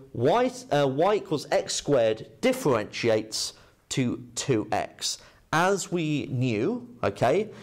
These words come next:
using our little trick of the two coming down to the front, taking one off the power, this is what's going on behind the scenes that allows that to happen.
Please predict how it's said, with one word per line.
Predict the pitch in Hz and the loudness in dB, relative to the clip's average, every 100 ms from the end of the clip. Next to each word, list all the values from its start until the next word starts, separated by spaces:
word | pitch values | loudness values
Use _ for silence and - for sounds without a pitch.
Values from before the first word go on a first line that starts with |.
| - | -8
using | 123 127 123 127 117 | -2 0 0 -2 0
our | 120 | 0
little | 117 113 | 0 -2
trick | 110 - 123 120 | -4 -2 -2 -2
of | - | -8
the | - | -8
two | - 131 | 0 2
coming | 123 120 110 | 2 -2 -4
down | 107 107 107 | -2 -2 -2
to | - | -6
the | 110 | -8
front, | - 175 165 - - - | 0 0 0 -6 -18 -6
taking | - - 123 117 | -2 -2 -2 0
one | 110 | 2
off | 107 - | 0 -2
the | - | -6
power, | - 143 156 185 185 - - - | 0 2 4 2 -2 -14 -20 -12
this | 117 113 139 185 202 - - | -8 -4 2 2 2 -2 -4
is | 175 165 | -4 0
what's | 156 - - | 2 2 2
going | 151 147 131 | 2 2 0
on | 127 | -4
behind | 117 127 127 113 | -2 0 0 0
the | |
scenes | 113 117 107 104 | -2 0 -2 -2
that | 110 | -2
allows | 110 110 110 117 131 127 117 | 0 0 0 -2 -4 -6 -4
that | 120 - - | -4 -4 -6
to | 113 | -8
happen. | - 95 - - | -6 -8 -8 -14